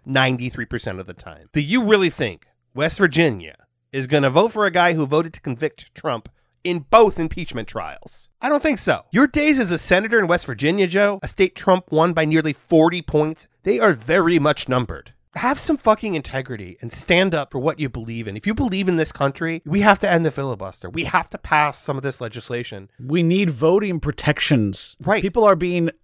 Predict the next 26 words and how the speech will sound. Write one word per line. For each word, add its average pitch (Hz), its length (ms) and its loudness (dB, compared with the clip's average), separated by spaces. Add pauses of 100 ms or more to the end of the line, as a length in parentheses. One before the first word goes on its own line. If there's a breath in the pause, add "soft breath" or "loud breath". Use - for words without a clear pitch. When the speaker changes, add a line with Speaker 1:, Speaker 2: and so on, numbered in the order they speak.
(180)
Speaker 2:
stripped 269 300 4
Speaker 1:
Critically. 262 240 4
Speaker 2:
of 196 80 -6
their 208 160 2
rights 196 280 2
to 175 100 2
v-, 131 160 -8
vote 151 400 4
right 190 320 4
now 226 420 2
in 214 220 2
this 254 200 2
country. 165 540 -2 (300 soft breath)
And 160 220 2
as 196 320 4
the, 180 160 -4 (180)
the 156 140 -4
U 208 160 2
S 196 100 2
Senate, 220 300 0
you 175 400 0
could 240 340 4
do 202 200 0
something 185 420 0
about 117 300 0
that. - 260 -10